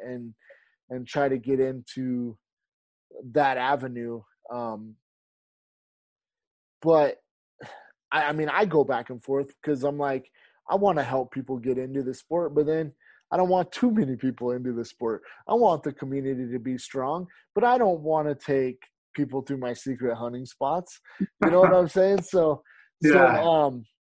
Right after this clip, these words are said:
Speaker 1: I, I don't know. It's, it's, it's always kind of the yin and the yang to, to, uh,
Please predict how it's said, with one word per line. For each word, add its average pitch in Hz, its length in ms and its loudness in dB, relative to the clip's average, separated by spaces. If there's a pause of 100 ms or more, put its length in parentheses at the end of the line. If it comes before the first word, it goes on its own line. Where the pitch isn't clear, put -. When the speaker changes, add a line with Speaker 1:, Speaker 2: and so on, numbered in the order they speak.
(440)
Speaker 1:
I, 175 120 2
I 170 160 2
don't 190 120 2
know. 165 140 4
It's, 151 260 0
it's, 160 420 -4
it's 151 260 -6
always 165 280 4
kind 156 220 -4
of 143 80 -6
the 139 100 -2
yin 147 340 -4
and 139 140 -8
the 131 80 -8
yang 131 460 -8
to, 120 280 -6 (640)
to, 135 280 2
uh, 110 260 0